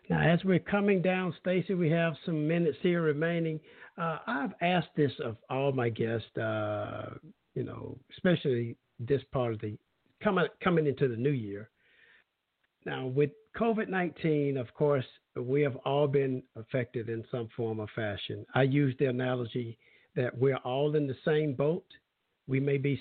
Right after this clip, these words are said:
sitting in a different part or a different section of the boat, but we're all in the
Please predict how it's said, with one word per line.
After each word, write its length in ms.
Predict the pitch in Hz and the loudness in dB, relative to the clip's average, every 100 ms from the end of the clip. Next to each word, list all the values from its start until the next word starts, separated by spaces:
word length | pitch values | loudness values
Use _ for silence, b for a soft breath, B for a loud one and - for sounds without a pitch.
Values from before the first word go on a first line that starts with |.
| - | 0
sitting 320 | 165 156 147 | 2 2 0
in 100 | 123 | -2
a 80 | 120 | 0
different 420 | 113 139 185 - | 2 0 0 -4
part 360 | - 147 160 - | 0 2 2 0
or 100 | 123 | -6
a 40 | 113 | -2
different 300 | 135 - 123 - | -2 -2 -10 -2
section 360 | 170 165 - 165 | -2 0 -4 -4
of 140 | 156 | -4
the 80 | 147 | -4
boat, 320 | 143 151 165 _ | -2 -2 -4 _
but 120 | 123 | -6
we're 200 | 117 123 | -2 -2
all 300 | 120 123 127 | -2 -4 -2
in 100 | |
the 80 | 123 | -4